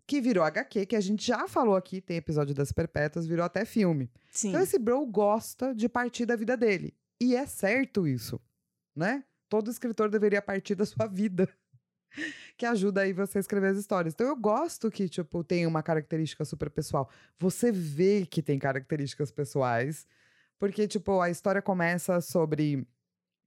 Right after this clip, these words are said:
Speaker 1: antes de falar da história do lixo, fala da história dele. E essa história dele começa com ele no quarto imundo dele.
Speaker 2: Que a gente não sabe se é exatamente ele.
Speaker 1: É.
Speaker 2: Porque tá ali a ficção, você não sabe.
Speaker 1: É.
Speaker 2: Mas, né?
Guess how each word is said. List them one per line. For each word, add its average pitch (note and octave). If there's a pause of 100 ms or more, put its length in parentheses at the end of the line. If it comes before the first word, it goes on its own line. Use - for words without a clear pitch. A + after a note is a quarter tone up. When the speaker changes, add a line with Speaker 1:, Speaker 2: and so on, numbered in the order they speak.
(180)
Speaker 1:
antes E3
de D3+
falar C#3+
da C#3
história C#3
do B2+
lixo, C#3+ (280)
fala F#3
da F#3
história F#3+
dele. E3 (600)
E F3
essa F#4+
história G3+
dele G3
começa E3
com C#3 (140)
ele F3
no A3+
quarto G3+
imundo G#3+
dele. E3 (160)
Speaker 2:
Que D5
a -
gente D5
não C#5
sabe E4
se F4
é F4
exatamente C#4+
ele. G3+ (100)
Speaker 1:
É. C4+
Speaker 2:
Porque A#3
tá C#4+
ali C#4
a C#4+
ficção, D4+
você E4
não A4+
sabe. C#3 (160)
Speaker 1:
É. C4+
Speaker 2:
Mas, D#4+
né? F#4+